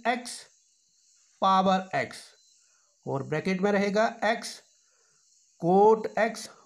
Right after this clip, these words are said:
minus plus log of sin x, आगे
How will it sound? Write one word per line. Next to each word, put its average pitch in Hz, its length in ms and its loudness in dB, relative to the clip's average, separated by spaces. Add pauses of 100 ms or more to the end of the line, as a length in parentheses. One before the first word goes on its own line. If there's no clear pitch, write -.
minus 208 520 2 (160)
plus 196 360 0 (1080)
log 196 560 4
of 202 440 4 (1400)
sin 151 520 0
x, 98 180 -8 (1900)
आगे 151 380 0